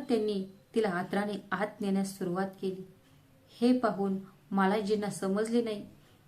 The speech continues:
की ते तिचा इतका आदर का करत आहेत. मग तिला वाटले की तिचा मुलगा खूप श्रीमंत आहे आणि म्हणूनच त्याचा इतका आदर केला जात आहे,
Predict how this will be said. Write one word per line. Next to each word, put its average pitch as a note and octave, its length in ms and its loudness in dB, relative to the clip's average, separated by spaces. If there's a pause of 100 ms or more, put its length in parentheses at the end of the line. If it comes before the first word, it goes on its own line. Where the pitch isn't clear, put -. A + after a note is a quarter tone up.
की D#4+ 220 2
ते D#4+ 220 4
तिचा C4 400 2
इतका G#3+ 300 -2 (140)
आदर F#3+ 260 -2 (160)
का G#3 140 0
करत A3 360 -4
आहेत. F#3+ 220 -6 (720)
मग C4 220 6 (100)
तिला A#3+ 200 6
वाटले G3 360 0
की F3 460 -6
तिचा G#3 260 -2
मुलगा F#3+ 340 -4 (160)
खूप B3 260 -2
श्रीमंत G3 520 0
आहे G3 280 -4 (460)
आणि C4+ 160 8
म्हणूनच C4 520 6
त्याचा B3 320 0 (320)
इतका G3+ 300 -4
आदर G3+ 300 -2
केला A#3 280 0
जात A3 280 -6
आहे, G#3 220 -10